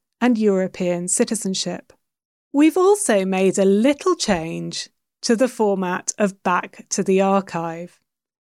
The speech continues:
Now, I know that George has some fans out there,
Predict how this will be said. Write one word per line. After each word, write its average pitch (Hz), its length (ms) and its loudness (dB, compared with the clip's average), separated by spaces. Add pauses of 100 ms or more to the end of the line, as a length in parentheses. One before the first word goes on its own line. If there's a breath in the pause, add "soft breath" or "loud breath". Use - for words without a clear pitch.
(240)
Now, 240 520 2 (600)
I 247 180 4
know 247 560 4
that 196 220 -2
George 180 440 0
has 180 240 -4
some 180 200 -2
fans 214 420 0
out 180 260 -2
there, 170 460 -8